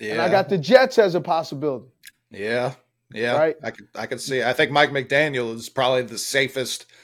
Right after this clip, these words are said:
Speaker 2: in the A F C East right now, as crazy
Speaker 1: Yeah.
Speaker 2: as that is to say.
Speaker 1: Cleveland?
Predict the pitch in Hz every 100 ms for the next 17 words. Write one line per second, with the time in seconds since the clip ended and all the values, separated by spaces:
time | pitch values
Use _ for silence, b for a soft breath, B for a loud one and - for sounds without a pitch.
0 | b b 135 139 131 135 131 117 - 113
1 | 117 127 - 110 101 110 95 98 117 117
2 | 113 120 113 107 104 110 - 110 113 98
3 | 92 _ _ _ - 185 226 262 302